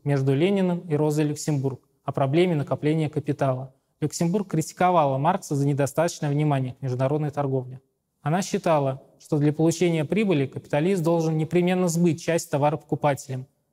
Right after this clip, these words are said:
находящимся за пределами капиталистической системы. По этой причине империализм она назвала не этапом в развитии капитализма, как это делал Ленин, а политикой капиталистических держав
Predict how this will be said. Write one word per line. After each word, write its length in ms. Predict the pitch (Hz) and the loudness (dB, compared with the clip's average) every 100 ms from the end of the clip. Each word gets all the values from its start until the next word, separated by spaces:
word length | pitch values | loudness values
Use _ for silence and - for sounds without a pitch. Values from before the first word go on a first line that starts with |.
| - | -6
находящимся 580 | - 143 165 170 151 156 | -2 0 0 0 -2 0
за 180 | 156 147 | 2 2
пределами 560 | 131 135 160 180 151 | 0 0 2 2 0
капиталистической 800 | 135 131 123 135 - 143 - - | -4 -8 -4 -4 -2 -4 -4 -6
системы. 580 | 135 147 - 139 131 131 - _ _ _ _ | -6 -6 -4 -2 -2 -6 -16 _ _ _ _
По 60 | |
этой 180 | 156 160 | -2 0
причине 680 | 160 175 - 226 190 135 143 | 0 0 2 0 2 -2 -4
империализм 540 | 135 151 151 202 180 | 0 2 2 2 2
она 180 | 151 160 | 2 2
назвала 520 | 160 139 147 160 170 | 0 2 2 2 0
не 240 | 170 151 147 | -2 -2 0
этапом 340 | 190 214 190 | 0 0 0
в 40 | |
развитии 420 | 143 135 139 131 - | 0 0 0 -4 -10
капитализма, 680 | 135 - 143 139 127 127 | -14 -4 -2 0 -2 -6
как 220 | 123 123 135 | -8 -8 -4
это 160 | 143 | -2
делал 240 | 139 139 139 | 0 2 2
Ленин, 360 | 143 135 131 - _ | 2 0 -4 -8 _
а 80 | - | -8
политикой 540 | 147 185 196 147 - 135 | 0 2 2 0 -4 -4
капиталистических 760 | 135 - 143 - 151 - 143 | -2 -2 -2 0 -4 -2 -2
держав 440 | 139 139 151 190 | 0 2 0 0